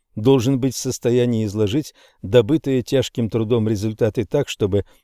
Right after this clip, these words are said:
передать слушателю или читателю не только то, что он знает, но и то, что чувствует. Мне остается лишь надеяться, что чувства, которые я не сумел выразить словами,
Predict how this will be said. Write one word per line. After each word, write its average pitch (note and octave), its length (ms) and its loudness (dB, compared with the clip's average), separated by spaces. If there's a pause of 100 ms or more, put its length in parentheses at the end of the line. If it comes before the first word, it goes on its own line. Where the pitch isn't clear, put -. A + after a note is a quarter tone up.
(140)
передать B2 460 4
слушателю G2 580 -4
или F2 140 -4
читателю F#2 540 -6
не A2 120 -2
только F3+ 340 0
то, - 280 -2 (240)
что - 320 0
он G2+ 100 0
знает, F2 500 -4 (300)
но A#2+ 160 4
и A2+ 80 4
то, A2 160 0
что A#2 300 0 (200)
чувствует. - 720 -4 (240)
Мне F3 240 4
остается D3 520 -2
лишь F#2 220 -6
надеяться, F2+ 520 -4
что A2+ 240 -6
чувства, A2 480 -4
которые G2 400 -2
я G2+ 180 0
не E2+ 140 -4
сумел F2+ 400 -4
выразить E2 400 -6
словами, D#3+ 540 -2